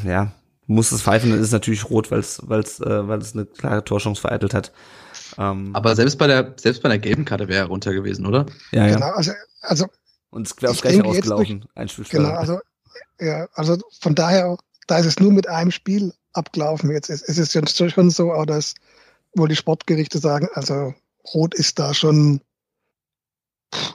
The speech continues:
Speaker 3: schwierig. Also ich bin mir jetzt auch nicht sicher, ob es wirklich eine hundertprozentige Torchance ist zu dem Zeitpunkt, wo sie fallen, ist, weil sie den ersten Kontakt ja gleich mitnimmt.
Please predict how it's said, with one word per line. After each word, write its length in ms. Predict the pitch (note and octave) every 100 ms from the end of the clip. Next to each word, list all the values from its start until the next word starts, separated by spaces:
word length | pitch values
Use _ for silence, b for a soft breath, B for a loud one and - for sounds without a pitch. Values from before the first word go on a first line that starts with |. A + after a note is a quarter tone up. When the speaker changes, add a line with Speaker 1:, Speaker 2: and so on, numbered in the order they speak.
| _
Speaker 3:
schwierig. 640 | - F3 F3 D3 - - _
Also 280 | E3 D3+ F3 B B B
ich 160 | G3+ - _ _ _ _ _
bin 160 | G#3
mir 80 | A#3
jetzt 180 | G#3 -
auch 60 | F3+
nicht 160 | F3
sicher, 200 | G#3+ G#3+
ob 80 | F#3+
es 200 | - D3+
wirklich 320 | F#3 A3+ A3
eine 140 | F#3+ E3+
hundertprozentige 920 | G#3 G#3+ F#3 F3+ E3+ F#3+ F3 E3 D#3+
Torchance 560 | D#3 E3+ F#3 F3 E3+
ist 240 | F#3 - -
zu 100 | F3+
dem 200 | E3+ E3+
Zeitpunkt, 380 | E3+ F3 E3 D#3+
wo 100 | D#3
sie 100 | D#3+
fallen, 220 | D#3+ E3
ist, 100 | D#3
weil 120 | D#3+
sie 140 | D3+ F#3+ _ -
den 100 | F3
ersten 340 | F3+ F3+ -
Kontakt 420 | - F3+ F3 F3
ja 60 | E3+
gleich 220 | E3 D#3+
mitnimmt. 420 | D#3+ F#3+ E3 F#3+